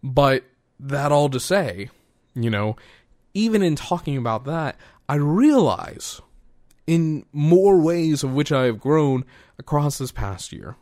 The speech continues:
across, you know, the wonderful age of twenty-eight, I became a systems administrator officially.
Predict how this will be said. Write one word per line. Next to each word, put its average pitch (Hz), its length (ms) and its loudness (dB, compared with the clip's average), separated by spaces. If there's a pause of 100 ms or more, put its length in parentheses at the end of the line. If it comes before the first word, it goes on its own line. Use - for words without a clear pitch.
(200)
across, - 540 0 (340)
you 123 100 -4
know, 117 140 2
the 117 100 -2
wonderful 156 400 4
age 139 220 2
of 120 80 -4
twenty-eight, 90 480 -8 (840)
I 135 380 0
became 127 640 -2 (100)
a 110 340 -6
systems 147 520 -4
administrator 120 640 -2
officially. - 680 -8